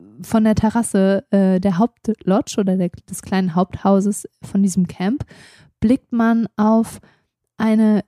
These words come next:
gigantische Fläche mal wieder. Und auch da genießt man einen, ich, also den Sonnenuntergang, den wir da hatten, den habe ich eigentlich so am krassesten in Erinnerung, weil die Farben der, der Wüste ringsherum von grün,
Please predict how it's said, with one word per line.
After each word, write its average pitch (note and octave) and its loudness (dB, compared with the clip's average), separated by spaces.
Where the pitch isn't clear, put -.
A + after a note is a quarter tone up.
gigantische A3+ -2
Fläche A3+ -2
mal E3+ -2
wieder. G#3 -4
Und G#3 0
auch G#3+ -6
da G#3 0
genießt A3+ -2
man G#3+ -4
einen, G3 0
ich, - -20
also G3+ 0
den G#3+ 0
Sonnenuntergang, G#3 0
den F#3+ 4
wir F#3 2
da A3+ -4
hatten, B3 -6
den G#3 0
habe G3+ -2
ich - -6
eigentlich G3+ -2
so F#3+ -2
am F#3 -2
krassesten G3 -4
in F#3+ 2
Erinnerung, F#3+ 0
weil G#3 2
die G3 2
Farben G#3+ 0
der, F#3+ 2
der F#3 0
Wüste G#3+ -4
ringsherum G#3+ 0
von F#3 -2
grün, B3 2